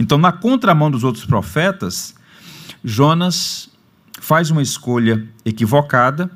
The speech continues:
e ele faz um caminho diametralmente oposto. Então, Deus tá indo, dá, Deus tá dando orientação pra ele ir pra Nínive e ele, então, objetiva ir pra Tarsis. Há um livreto que é o resultado de uma pregação, eu tive a oportunidade de ouvir essa pregação à época,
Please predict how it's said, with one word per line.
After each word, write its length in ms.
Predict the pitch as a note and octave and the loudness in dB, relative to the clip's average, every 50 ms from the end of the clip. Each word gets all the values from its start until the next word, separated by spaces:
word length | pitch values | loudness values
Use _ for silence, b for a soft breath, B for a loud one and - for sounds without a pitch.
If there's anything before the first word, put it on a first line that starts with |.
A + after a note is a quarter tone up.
| B B B B B B B B B B | B B B B B B B B B B
e 80 | - D3 | 0 2
ele 180 | D#3+ E3 D3+ A#2+ | 2 2 2 0
faz 500 | A2 G#2+ - - D#3 D#3+ F3 F#3 E3+ E3 | -2 -8 -4 0 0 2 2 2 2 0
um 80 | E3 | -2
caminho 560 | D#3 - D3+ B2 A2+ A2+ B2 C#3 D3 D#3 E3 D3+ | 0 0 0 0 0 -2 -2 -2 -2 -2 -2 -4
diametralmente 1200 | A#2+ A2+ G#2+ B2+ D#3+ G3+ A3 A3+ G#3 F#3+ D#3+ D3+ D#3 F3 F3+ - - E3 C#3+ C3+ C#3 D3+ D3+ - - | -4 -4 -2 0 2 4 4 2 2 2 0 0 -2 -4 -4 -2 -2 -2 0 0 0 -2 -2 0 0
oposto. 680 | D#3+ D3+ D3+ - C#3 B2+ A2+ G#2+ - - - - - - - - - - | -2 -2 0 2 2 2 2 2 -2 -6 -10 -12 -14 -16 -16 -18 -16 -16
Então, 240 | A2 - A#2+ B2 | -10 -8 -4 -4
Deus 200 | B2 A#2+ C3+ C3+ | 0 0 -2 0
tá 120 | - C#3 B2+ | 0 -2 0
indo, 220 | B2 B2+ C3 - - - | 0 -2 -4 -4 -8 -12
dá, 200 | - A2+ A2 A2+ | -6 0 2 2
Deus 340 | A2 G#2+ - - A2+ A2+ A2 | 2 0 -4 -6 -4 -4 -2
tá 80 | A#2 A2+ | -2 0
dando 160 | G#2+ B2 B2+ | 0 2 2
orientação 500 | B2+ A#2+ B2 B2 A#2+ A#2+ A#2 - B2 A2 | 2 2 0 0 0 -2 -2 0 -2 -2
pra 140 | A2 A#2 A#2 | 0 0 0
ele 220 | A#2 A2 G#2 G2 | 2 2 2 2
ir 60 | F#2 | 0
pra 200 | F#2 - B2 B2 | 0 0 0 2
Nínive 500 | B2 B2 C3+ D3 D#3+ E3+ E3 F3 F#3+ F#3+ F#3 - - - - | 2 2 2 2 2 2 0 0 -2 -4 -6 -10 -18 -10 -4
e 160 | B2+ A#2 A2+ | -2 0 2
ele, 140 | A#2+ B2+ A#2+ | 2 2 0
então, 180 | A2 - A#2 | 0 0 -2
objetiva 720 | A#2 A2+ A2+ G#2+ A#2 A#2 A2+ - - A#2+ A#2+ A#2 A#2+ A2 G#2 | -2 0 0 2 2 2 2 2 2 2 2 4 4 4 6
ir 140 | G#2+ A2+ | 6 6
pra 360 | A2 - - G#2+ A2 A#2+ C3 - - - _ _ _ _ _ _ | 4 4 0 0 0 0 -2 -6 -12 -20 _ _ _ _ _ _
Tarsis. 640 | A#2+ A2+ G#2+ G#2+ G#2+ - - - - - - - B B B B B B B B B B | -2 -2 -2 -4 -6 -10 -10 -10 -10 -10 -10 -10 B B B B B B B B B B
Há 80 | E3+ | 2
um 120 | G3 G#3+ G3+ | 2 4 4
livreto 680 | F3 D3 G#2+ G2 B2+ D3+ E3 C3 G#2+ - - F#2 F#2 - - _ _ _ _ | 4 2 2 2 0 2 2 0 -2 -4 -6 -8 -8 -8 -14 _ _ _ _
que 80 | - B2 | -6 -2
é 60 | A#2 | -2
o 20 | |
resultado 420 | A2 A#2+ A#2 A2 G#2+ A2 A#2+ A2 G2 | 0 0 0 -2 -2 -2 -2 -2 0
de 60 | F#2+ | 0
uma 100 | A2+ G#2 | -2 -2
pregação, 680 | G#2+ A2+ A2 G#2 G2 F#2 F2 - - C3 B2+ A#2+ G2+ F2+ - - | 0 0 -2 0 0 -2 -4 -2 0 0 2 2 0 -2 -4 -8
eu 100 | A2 G#2+ | -8 -8
tive 140 | G#2+ - | -4 -2
a 40 | A2 | -4
oportunidade 340 | G#2 - G#2 G2 G#2 G#2 G2+ | -2 -2 -4 -4 -2 -2 0
de 80 | G#2+ G#2+ | 0 0
ouvir 240 | F#2+ E2+ F2 A#2+ | 0 0 -2 -2
essa 160 | B2+ B2 - G#2+ | -2 -2 -4 -6
pregação 520 | - - G#2 F2 F2+ F2 - - G#2 F#2+ | -6 -6 -4 -4 -4 -6 -4 -6 -4 -2
à 60 | F#2 | -2
época, 460 | F#2+ A#2 B2+ - - - - - G#2+ | 0 0 -2 -2 -6 -12 -14 -14 -16